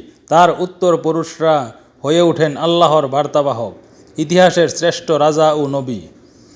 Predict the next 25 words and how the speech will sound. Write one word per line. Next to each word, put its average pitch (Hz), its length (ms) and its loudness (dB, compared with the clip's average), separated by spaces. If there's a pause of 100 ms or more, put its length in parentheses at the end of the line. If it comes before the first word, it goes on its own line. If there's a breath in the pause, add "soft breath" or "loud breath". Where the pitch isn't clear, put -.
(280 soft breath)
এটাই 170 280 4
প্রমাণ 170 340 0
করে, 160 300 2
আল্লাহ 165 400 0
যার 156 240 2
প্রতি 147 260 -6
দয়া 147 240 2
করেন, 147 400 -2 (280)
তার 160 200 4
বংশও 151 720 -4 (120)
একদিন 151 420 -4
আলোয় 156 380 -2
উদ্ভাসিত 139 560 -6
হয়। 127 360 -2 (1700)
আমার 160 240 2
আজকের 165 300 4
প্রশ্নটি 165 440 -2
হলো, 165 300 2
হজরত 151 400 -2
দাউদ 147 320 2
আলাইসাল্লামের 156 640 0
পিতার 151 460 0
নাম 143 200 -2
কী 131 200 -6
ছিল? 107 320 -4